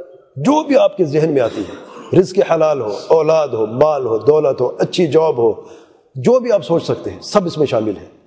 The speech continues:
وفی الآخرۃ حسنہ، جنت، اس سے بڑھ کر کوئی ہے؟ جنت ہے۔ وقنا عذاب النار، اور جہنم سے آپ کو آزادی مل گئی ہے۔ چاہتے کیا ہو؟ اس سے بڑھ کر کوئی جامع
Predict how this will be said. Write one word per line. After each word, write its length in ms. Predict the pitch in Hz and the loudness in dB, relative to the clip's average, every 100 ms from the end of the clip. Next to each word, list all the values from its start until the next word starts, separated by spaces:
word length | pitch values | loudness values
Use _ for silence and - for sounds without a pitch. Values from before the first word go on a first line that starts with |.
| _ | _
وفی 180 | 185 180 | 0 2
الآخرۃ 420 | 208 185 220 202 185 190 | 2 2 2 0 2 2
حسنہ، 240 | 196 190 208 - - - | 2 2 -2 -8 -18 -6
جنت، 380 | 127 165 135 101 - - - - - | 0 2 0 -4 -10 -20 -20 -20 -14
اس 80 | 147 | 0
سے 80 | 156 | 2
بڑھ 160 | 147 185 | 4 2
کر 100 | 170 | 2
کوئی 200 | 180 143 | 2 0
ہے؟ 80 | 170 - - | -4 -12 -14
جنت 360 | 123 135 117 92 | 0 2 2 -4
ہے۔ 40 | - - - | -12 -6 2
وقنا 320 | 220 233 220 185 | 2 2 2 2
عذاب 280 | 202 214 190 | 2 2 2
النار، 320 | 202 208 220 | 2 2 2
اور 320 | 233 - 220 | 0 2 2
جہنم 380 | 190 170 220 233 | 4 2 4 2
سے 140 | 202 214 | 2 0
آپ 140 | 202 | 2
کو 80 | 214 | 2
آزادی 300 | 175 165 156 | 2 2 2
مل 140 | 135 120 | 2 2
گئی 120 | 110 | 0
ہے۔ 280 | 101 - - | -2 -12 2
چاہتے 340 | 220 214 247 | 4 4 0
کیا 160 | 233 170 | 2 0
ہو؟ 100 | 113 - - - - - _ _ _ _ _ - | -2 -10 -18 -18 -20 -20 _ _ _ _ _ -2
اس 100 | - | 2
سے 140 | - | 4
بڑھ 200 | 170 214 226 | 4 0 0
کر 80 | |
کوئی 160 | 214 196 | 0 0
جامع 240 | 170 190 | 2 2